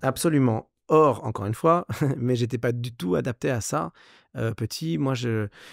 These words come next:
ce qui me plaisait, c'était de chanter tout le temps, toute la journée, de m'amuser, de, un gosse, quoi. <laughs> Mais,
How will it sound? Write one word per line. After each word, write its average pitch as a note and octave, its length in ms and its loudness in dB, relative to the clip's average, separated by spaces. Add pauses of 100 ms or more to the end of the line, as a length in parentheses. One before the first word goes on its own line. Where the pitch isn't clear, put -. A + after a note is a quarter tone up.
(140)
ce - 100 -8
qui A#2+ 120 2
me A2+ 40 6
plaisait, B2 300 6
c'était - 240 0
de - 60 -4
chanter D#3 440 4
tout - 160 -4
le A#2+ 60 -2
temps, D#3+ 220 2
toute - 180 -6
la B2+ 100 4
journée, B2 380 4
de C3+ 100 2
m'amuser, A#2+ 640 4
de, A#2+ 300 2 (320)
un C3+ 260 4
gosse, C3 440 2
quoi. A#2+ 300 2 (100)
<laughs> - 80 0
Mais, D3+ 380 8